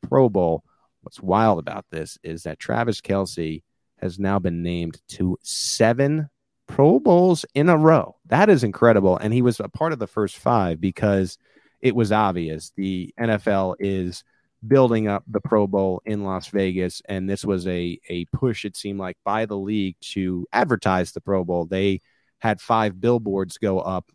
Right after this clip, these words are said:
in Vegas to promote this, and Brady was, I'm sorry, Kelce joined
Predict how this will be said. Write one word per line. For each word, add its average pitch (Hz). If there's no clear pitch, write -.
in 104
Vegas 98
to 98
promote 104
this, 85
and 92
Brady 110
was, 104
I'm 107
sorry, 92
Kelce 117
joined 98